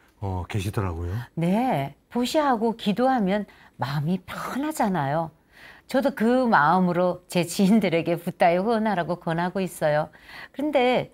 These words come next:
Speaker 2: 실제로 다들 너무 평온하고 좋다고 그래요. 작지만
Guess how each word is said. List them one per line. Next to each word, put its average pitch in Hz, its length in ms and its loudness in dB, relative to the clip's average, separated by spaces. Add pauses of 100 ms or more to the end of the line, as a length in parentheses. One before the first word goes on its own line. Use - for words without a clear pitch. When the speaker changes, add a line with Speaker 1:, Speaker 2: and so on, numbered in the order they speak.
(120)
Speaker 2:
실제로 - 500 -2
다들 208 440 -4 (420)
너무 185 320 2
평온하고 202 500 -2
좋다고 196 480 -4
그래요. 156 460 -4 (600)
작지만 247 760 -2